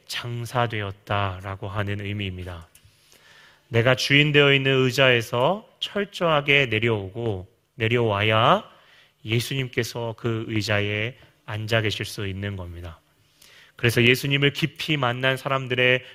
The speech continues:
모습을 보게 되면 매 순간 내, 내가 주인 되는 삶을 볼 때마다 소스라치게 놀라며 그것이 얼마나 어리석은 것을 인정하는 사람입니다. 이것은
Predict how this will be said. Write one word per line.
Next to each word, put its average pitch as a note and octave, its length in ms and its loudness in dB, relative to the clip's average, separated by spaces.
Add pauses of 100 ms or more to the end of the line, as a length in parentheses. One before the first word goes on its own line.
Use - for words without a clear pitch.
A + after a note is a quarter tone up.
(100)
모습을 B2+ 520 0
보게 A#2+ 260 -2
되면 A2 520 -2 (500)
매 C3 180 2
순간 D3+ 420 2
내, D3 240 2 (140)
내가 C#3 260 2
주인 D3 320 0
되는 D3 240 2
삶을 F3+ 720 0 (360)
볼 D#3 220 -4
때마다 F#3 480 6
소스라치게 F3 680 -2
놀라며 B2 760 -2 (560)
그것이 C#3+ 360 2
얼마나 F#3 520 6
어리석은 D#3+ 540 0
것을 D#3 600 0 (300)
인정하는 C3 840 -4
사람입니다. G#2 1160 -6 (720)
이것은 C3 640 0